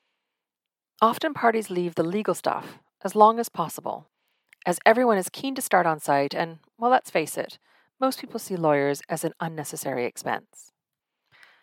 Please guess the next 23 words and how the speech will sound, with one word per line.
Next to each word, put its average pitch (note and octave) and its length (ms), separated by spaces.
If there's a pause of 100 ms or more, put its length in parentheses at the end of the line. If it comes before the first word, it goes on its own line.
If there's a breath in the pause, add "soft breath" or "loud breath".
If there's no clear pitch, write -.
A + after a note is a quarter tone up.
(180 soft breath)
However, G3+ 480 (180)
by G3 100
engaging G#3+ 400
a C#4+ 60
solicitor F#3+ 440
at - 140
the - 180
outset E3+ 400
of D3 80
your C#3 80
project, - 600 (520 soft breath)
more F#3 120
often G#3 300
than B3 120
not, D#3 380 (120)
you - 140
actually F#3 280
save F3+ 460
both E3 220
time E3 380
and G#3 200
money, C#3 380 (560)
since, - 460